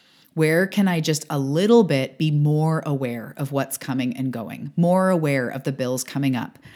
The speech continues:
Because if you don't know they're there and they surprise you, it causes more stress. If you don't know they're there and they're just coming out, then it's kind of apathy or avoidant a little bit. So either way, it's best to just know, right?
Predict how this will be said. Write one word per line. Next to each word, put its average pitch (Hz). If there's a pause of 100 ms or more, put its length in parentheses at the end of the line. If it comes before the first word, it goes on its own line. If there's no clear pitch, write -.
(240)
Because 151
if 143
you 139
don't 175
know 226
they're 202
there 151
and 135
they 123
surprise 180
you, 190
it 135
causes 123
more 98
stress. 180 (300)
If 160
you 175
don't 170
know 185
they're 160
there 143
and 143
they're 135
just 135
coming 151
out, 143
then 139
it's 135
kind 135
of 120
apathy 170
or 131 (480)
avoidant 147
a 190
little 190
bit. 185 (140)
So 170
either 175
way, 143
it's -
best 135
to 190
just 170
know, 139 (120)
right? 143